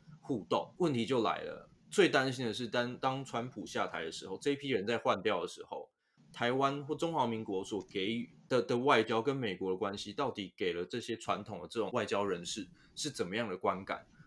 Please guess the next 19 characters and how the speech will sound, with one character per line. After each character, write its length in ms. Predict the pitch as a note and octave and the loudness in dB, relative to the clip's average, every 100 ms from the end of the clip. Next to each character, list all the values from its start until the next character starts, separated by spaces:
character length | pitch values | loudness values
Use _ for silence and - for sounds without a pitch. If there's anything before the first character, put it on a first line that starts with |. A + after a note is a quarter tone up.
| - | -6
那 140 | C3+ | -2
我 80 | G#2+ | 0
们 100 | G#2 | 2
要 80 | A#2 | 0
怎 140 | F#2 | -2
么 60 | E2+ | -6
样 180 | G2+ G2 | -8 -8
去 160 | A2 | -10
应 200 | G2 F2 - | -10 -12 -4
对？ 220 | E2+ - A2 | -4 -4 -4
你 120 | A2+ | -4
觉 160 | D3+ | 0
得 300 | E3+ F3+ E3 | 2 4 2
拜 220 | - D#3 B2+ | 2 2 2
登 200 | B2+ B2+ | 0 -4
上 220 | B2 F#2+ | -6 -6
台 180 | E2+ F2 | -6 -8
之 200 | - F#2+ | -8 -8
后， 340 | A2 F2+ | -2 -2